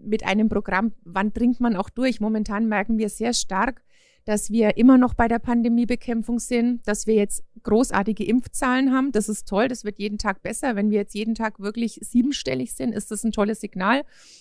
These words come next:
Und gleichzeitig haben wir vom Bundesverfassungsgericht nochmal eine Aufgabe, den Klimaschutz betreffend, bekommen.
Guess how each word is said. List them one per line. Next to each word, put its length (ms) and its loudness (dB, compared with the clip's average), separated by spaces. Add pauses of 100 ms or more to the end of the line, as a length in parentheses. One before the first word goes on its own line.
(140)
Und 160 0
gleichzeitig 680 4
haben 120 2
wir 120 2
vom 140 0
Bundesverfassungsgericht 1000 2
nochmal 300 0
eine 120 0
Aufgabe, 420 -2
den 140 -6
Klimaschutz 560 2
betreffend, 440 -2
bekommen. 540 0